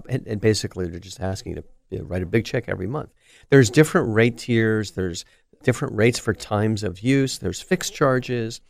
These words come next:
It's almost impenetrable. What we're gonna try and do today is not explain how to read your bill. I,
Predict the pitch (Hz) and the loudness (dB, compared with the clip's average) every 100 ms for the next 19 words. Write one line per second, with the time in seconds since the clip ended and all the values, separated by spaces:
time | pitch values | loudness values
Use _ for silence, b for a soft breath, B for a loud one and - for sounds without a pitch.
0 | b b - - 208 269 233 - 156 - | b b -8 0 4 4 2 2 0 0
1 | 120 120 - - - _ _ b b b | -2 -4 -8 -16 -16 _ _ b b b
2 | b 165 - 165 240 285 - 190 151 127 | b 2 4 4 4 2 0 2 4 6
3 | 123 123 117 - - 123 147 98 - 127 | 6 6 6 2 -4 0 2 2 0 -2
4 | 156 190 277 - - 135 117 127 117 110 | 0 0 0 -4 2 2 4 4 4 2
5 | 110 104 98 110 85 110 | 0 0 2 2 2 0